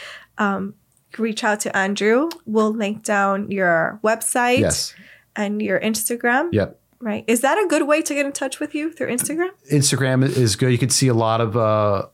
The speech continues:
Speaker 2: our visits. There's also drawing videos on there where
Speaker 1: Mm-hmm.
Speaker 2: I show 'em doing the drawings. That's a
Speaker 1: Right.
Speaker 2: good starting place there. But then my website is a great place to really hone in on what the
Speaker 1: Yeah.
Speaker 2: presentations are all about.
Speaker 1: If, um, if we have a teacher or someone in school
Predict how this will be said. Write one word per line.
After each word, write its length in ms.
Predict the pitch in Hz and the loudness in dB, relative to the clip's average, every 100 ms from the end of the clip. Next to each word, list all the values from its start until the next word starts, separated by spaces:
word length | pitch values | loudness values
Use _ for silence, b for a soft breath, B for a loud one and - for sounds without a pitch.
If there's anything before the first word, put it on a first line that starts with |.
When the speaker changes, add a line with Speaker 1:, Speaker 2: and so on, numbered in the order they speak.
| _ | _
Speaker 2:
our 200 | - 107 | -2 0
visits. 560 | 95 120 107 120 110 - | 2 2 4 2 0 0
There's 200 | 117 104 | 0 2
also 220 | 110 123 | 0 0
drawing 380 | 110 110 107 107 | 0 2 2 2
videos 380 | 110 107 107 110 | 2 4 4 2
on 140 | 104 | 2
there 200 | 107 107 | 2 2
where 100 | 104 | 2
Speaker 1:
Mm-hmm. 100 | 101 | 0
Speaker 2:
I 40 | - | 2
show 160 | 110 | 2
'em 100 | 107 | 2
doing 280 | 98 107 107 | 2 4 4
the 80 | 101 | 4
drawings. 440 | 92 107 101 101 - B B | 2 2 2 0 -4 B B
That's 220 | 139 139 | -2 0
a 40 | |
Speaker 1:
Right. 40 | 135 | 2
Speaker 2:
good 140 | 151 | 2
starting 460 | - - 127 120 117 | 0 0 0 2 0
place 300 | - 110 - | 0 0 0
there. 240 | 117 110 107 | 2 2 0
But 120 | 98 | 0
then 120 | 104 | 0
my 140 | 98 98 | 0 2
website 520 | 101 92 - 95 90 | 0 -2 -2 -2 -2
is 120 | 85 | -2
a 40 | |
great 280 | 90 92 82 | -2 0 0
place 240 | 90 85 - | -2 -4 -4
to 220 | 87 80 - b b b | -4 -4 -6 b b b
really 440 | 104 92 90 90 - | 0 2 0 -2 -4
hone 280 | 120 98 95 | -2 2 2
in 140 | 90 | 2
on 120 | 85 | 0
what 40 | 85 | 0
the 40 | |
Speaker 1:
Yeah. 200 | 107 90 - | 0 0 -2
Speaker 2:
presentations 760 | 107 90 82 87 78 - 76 | -2 -2 -2 -2 -4 -6 -6
are 100 | 76 | -4
all 140 | 71 | -4
about. 300 | 71 71 69 - | -4 -6 -6 0
Speaker 1:
If, 580 | 254 240 233 - - | 0 2 -2 -8 -6
um, 600 | 233 220 202 196 196 208 214 _ - - | 0 2 2 0 -4 -8 -12 _ -14 -6
if 140 | 233 | 0
we 60 | 247 | 2
have 140 | 262 247 | 2 0
a 60 | |
teacher 540 | 233 269 247 233 220 214 | -2 -4 -4 0 0 2
or 280 | 208 202 | 2 0
someone 420 | 208 226 220 220 208 | 0 -2 0 0 -2
in 120 | 208 | -2
school 600 | - - 220 208 220 | -4 -2 0 0 -2